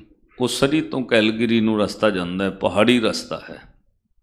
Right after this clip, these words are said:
ਤਾਂ ਬਹੁਤ ਹੈਰਾਨ ਹੋਇਆ ਮੈਂ। ਉੱਥੇ ਸਾਧ ਸੰਗਤ ਨਾਲ ਬਹੁਤ ਵੱਡਾ ਲੇਖ, ਜਿਹਨੂੰ ਛੋ-, ਛੋਟਾ ਸਮੁੰਦਰ ਕਹਿੰਦੇ, ਉਹ ਚੱਲਦਾ ਹੈ।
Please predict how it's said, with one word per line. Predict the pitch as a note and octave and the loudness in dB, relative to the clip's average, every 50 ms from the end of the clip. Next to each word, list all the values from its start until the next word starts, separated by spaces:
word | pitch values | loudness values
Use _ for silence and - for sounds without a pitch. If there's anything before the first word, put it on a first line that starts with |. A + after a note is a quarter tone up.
| _ _ _ _ _ _ _ _ _ _ _ _ _ _ _ _ _ _ _ _ B5+ _ _ _ _ _ _ _ _ _ - _ _ _ _ _ _ | _ _ _ _ _ _ _ _ _ _ _ _ _ _ _ _ _ _ _ _ _ _ _ _ _ _ _ _ _ _ -20 _ _ _ _ _ _
ਤਾਂ | - C#3 | -2 0
ਬਹੁਤ | C3+ C3 D3 C#3+ D3 E3 E3 E3 D#3 - D#3 | 4 4 4 4 4 2 2 2 2 0 0
ਹੈਰਾਨ | C#3+ C3 B2 A#2+ A#2 A2+ B2 C3+ | 0 0 0 0 2 4 4 2
ਹੋਇਆ | C#3+ A#2+ A#2+ A#2 G#2+ G2+ | 4 4 4 4 4 4
ਮੈਂ। | G#2 A#2+ B2+ | 2 0 0
ਉੱਥੇ | C3 B2 - - - C#3+ C#3+ C3+ B2+ B2 B2+ C#3+ D#3+ - - - _ _ _ _ _ _ _ _ _ _ _ _ _ _ _ _ _ _ _ _ _ _ _ _ _ _ _ _ _ _ _ _ | -2 -4 -4 -2 0 0 2 2 0 0 -4 -6 -8 -12 -16 -20 _ _ _ _ _ _ _ _ _ _ _ _ _ _ _ _ _ _ _ _ _ _ _ _ _ _ _ _ _ _ _ _
ਸਾਧ | - - - A#2+ B2+ D3 | -14 -6 2 4 4 4
ਸੰਗਤ | D3 - D3+ D#3+ E3 | 4 2 0 0 0
ਨਾਲ | E3+ E3 D#3+ D3+ C3+ A#2 A2 A2+ B2 C3+ C#3 | 0 0 2 2 2 2 6 6 6 6 6
ਬਹੁਤ | C#3 C3 C3 B2+ - B2 C#3 D3 D3 D3 - | 4 2 2 2 2 4 4 2 2 2 0
ਵੱਡਾ | C3+ C3 B2+ A#2+ B2 C3 C3 C3 | 0 0 0 2 2 2 4 4
ਲੇਖ, | B2+ B2 A#2 A2+ A2+ A#2 B2 B2 A#2+ - - - - - - - - _ _ _ _ _ _ _ _ - | 4 4 4 6 6 8 6 6 2 -2 -10 -12 -16 -18 -20 -20 -20 _ _ _ _ _ _ _ _ -6
ਜਿਹਨੂੰ | F#2+ G2+ B2+ B2+ C3+ C3 | 0 2 2 2 2 0
ਛੋ-, | - - A#2+ - - - - | -2 -4 -6 -8 -12 -18 -16
ਛੋਟਾ | - - - B2+ C3 C3 C#3 C#3 | -12 -6 -2 0 2 4 4 4
ਸਮੁੰਦਰ | - - - A#2 A2+ A2 G#2+ G2+ G2+ | 4 2 0 0 0 0 -2 -2 -4
ਕਹਿੰਦੇ, | F2 - F2+ F#2 F#2+ E2+ - - - _ _ _ _ _ _ _ _ _ - | -4 -6 -8 -8 -8 -10 -12 -16 -20 _ _ _ _ _ _ _ _ _ 0
ਉਹ | C#3 C#3 | 0 2
ਚੱਲਦਾ | - - F2+ D#2+ E2 E2+ E2 | 2 0 0 -2 -4 -10 -12
ਹੈ। | - - | -14 -16